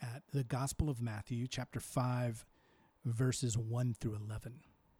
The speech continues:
reading from the N I V. This is the introduction to the Sermon on the Mount. Now, when Jesus saw the crowds, he went up on a mountainside and sat down, and his disciples came to him, and he began to teach them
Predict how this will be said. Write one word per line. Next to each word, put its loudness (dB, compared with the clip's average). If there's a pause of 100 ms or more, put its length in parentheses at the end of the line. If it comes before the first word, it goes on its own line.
(120)
reading 6
from 2 (180)
the 2
N 2
I -2
V. -8
This 2
is 0
the -4 (320)
introduction 2 (320)
to 2
the 0
Sermon 0
on -6
the -8
Mount. -14 (1400)
Now, 4
when 4
Jesus 4
saw 2
the -2
crowds, -2
he -2 (340)
went 6
up 2
on 6
a 4
mountainside 0
and 0
sat -2
down, -2 (480)
and 0
his 2
disciples -2
came 0
to -2
him, 0
and -2
he 0
began -2
to -6
teach -4
them -12